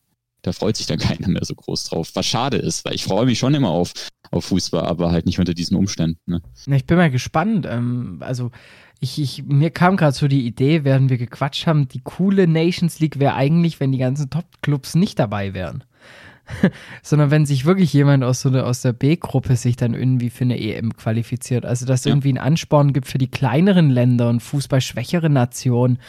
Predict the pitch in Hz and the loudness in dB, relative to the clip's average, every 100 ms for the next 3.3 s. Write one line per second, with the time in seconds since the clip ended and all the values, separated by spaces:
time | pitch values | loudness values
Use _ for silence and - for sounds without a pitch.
0 | - - - 135 127 151 147 - 123 160 | -20 -16 -4 -2 2 4 4 4 2 4
1 | 147 131 123 135 123 127 120 - 127 - | 4 4 4 2 2 2 0 -2 -6 -4
2 | 113 117 120 120 110 95 117 107 123 143 | -2 -2 0 -2 -4 -2 -2 0 0 0
3 | - 151 - | 0 -2 -2